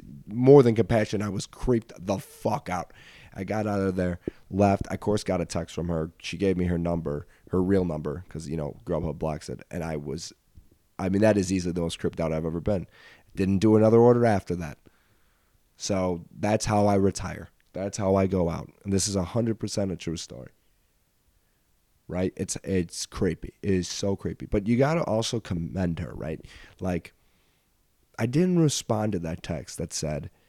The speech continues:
"Hey, you know, come over." I didn't respond to that. And, like, "Let, let's fuck." I didn't respond to that.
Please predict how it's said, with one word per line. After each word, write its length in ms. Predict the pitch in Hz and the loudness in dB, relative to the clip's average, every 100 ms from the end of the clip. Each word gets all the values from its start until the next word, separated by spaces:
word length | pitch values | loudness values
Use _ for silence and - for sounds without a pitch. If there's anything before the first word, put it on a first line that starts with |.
| _ | _
"Hey, 380 | - 156 87 90 - _ _ _ _ _ _ _ _ _ - | -2 0 0 -2 -12 _ _ _ _ _ _ _ _ _ -18
you 140 | - 95 | -4 0
know, 160 | 90 | 0
come 280 | 107 - 110 | -2 -2 2
over." 320 | 131 95 73 - _ | 2 2 -2 -8 _
I 120 | 107 | -4
didn't 180 | 143 185 | 0 0
respond 380 | 196 - 220 139 | -2 -4 -4 -4
to 60 | |
that. 240 | 87 62 - _ _ _ _ | -6 -8 -10 _ _ _ _
And, 120 | - 120 | -2 0
like, 160 | 117 | 0
"Let, 220 | 123 120 | 0 0
let's 160 | 123 127 | 0 -4
fuck." 220 | - 175 - | -4 -4 -2
I 60 | |
didn't 120 | 165 | 0
respond 300 | 175 - 175 | 0 0 -2
to 80 | 101 | -2
that. 160 | 69 | -6